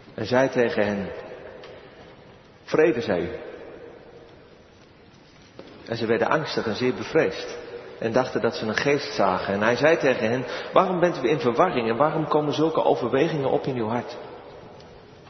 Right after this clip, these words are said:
Zie mijn handen en mijn voeten, want ik ben het zelf. Raak mij aan en zie,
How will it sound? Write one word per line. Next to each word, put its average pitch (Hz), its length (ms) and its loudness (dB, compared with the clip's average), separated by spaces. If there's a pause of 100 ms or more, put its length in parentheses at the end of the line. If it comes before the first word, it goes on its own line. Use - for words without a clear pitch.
(140)
Zie 165 240 0
mijn 160 180 4
handen 139 380 4
en 101 100 2
mijn 127 160 0
voeten, - 340 0 (840)
want 151 120 -2
ik 156 100 0
ben 165 140 6
het 160 140 -2
zelf. - 460 0 (920)
Raak 190 280 6
mij 180 200 4
aan 151 360 4
en 120 140 0
zie, 160 220 0